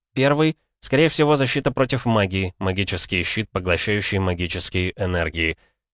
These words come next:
Второй же позволял создать туманную завесу и ждать спасения от команды поддержки. От пули, ясное дело, это не спасет, но так и я не был вооружен, да и вроде как проявлял союзнические настроения.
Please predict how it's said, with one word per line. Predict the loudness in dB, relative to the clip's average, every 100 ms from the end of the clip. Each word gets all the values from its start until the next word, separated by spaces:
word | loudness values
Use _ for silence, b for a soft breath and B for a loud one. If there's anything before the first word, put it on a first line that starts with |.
| -6
Второй | 2 4
же | 4 2
позволял | 0 2 4 4
создать | 2 2 0 0
туманную | 2 2 4 2
завесу | 2 2 2 0 0
и |
ждать | 0 -2 -2
спасения | -2 -2 -2 -2 -2 -2
от | -4 -2
команды | 0 0 -2 -2
поддержки. | -4 -2 -2 -2 -4 -8 -12 _ _ _ _
От | -4 -4
пули, | 0 2 4
ясное | 4 4 4 2
дело, | 4 4
это | 6 4 2
не | 0
спасет, | 0 -2 0 -2 -2 _ _ _ -6
но | 0 0
так | 0 -2
и | -2
я | 0 0
не | 0
был | 2 2
вооружен, | 2 2 2 2 0 -2 -8 _ _ _
да | -2
и |
вроде | 2 4 2
как | 0 -2
проявлял | 0 2 2 2 2
союзнические | 2 0 0 -2 -2 -2 0 0
настроения. | 0 0 0 0 0 -2 -8 -12